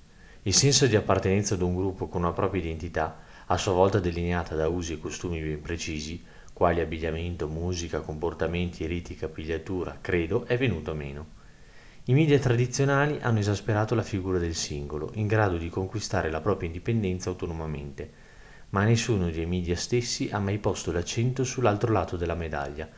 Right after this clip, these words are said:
la grave perdita psicofisica di questo modo di ragionare, fecondato ancora in tempi lontani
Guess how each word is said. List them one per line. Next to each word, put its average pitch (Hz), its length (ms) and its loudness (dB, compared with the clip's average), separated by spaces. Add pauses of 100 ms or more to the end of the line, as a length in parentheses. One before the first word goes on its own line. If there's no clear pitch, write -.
(360)
la 92 200 6
grave 104 340 6
perdita 82 420 0
psicofisica 113 840 0
di 123 100 -2
questo 120 300 0
modo 82 240 0
di 82 120 -4
ragionare, 78 640 -4 (640)
fecondato 104 800 4
ancora 92 480 2
in 78 140 -4
tempi 87 280 -2
lontani 101 560 2